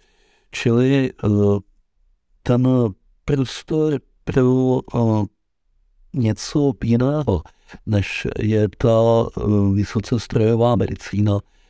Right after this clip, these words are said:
tady prostě je. Je tady, je tady poptávka, když tu poptávku nenaplní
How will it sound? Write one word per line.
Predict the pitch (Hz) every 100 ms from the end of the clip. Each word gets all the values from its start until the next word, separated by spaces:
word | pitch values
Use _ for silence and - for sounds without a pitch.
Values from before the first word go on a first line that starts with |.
| _
tady | 139 175
prostě | 156 143 - 156
je. | 127 107 104 92
Je | 101
tady, | 127 131 -
je | 120
tady | - 127 127 - _
poptávka, | 107 - 110 104 - 135 135
když | 131 95 -
tu |
poptávku | - 107 - 73 - - 135
nenaplní | 123 147 - 104 95 78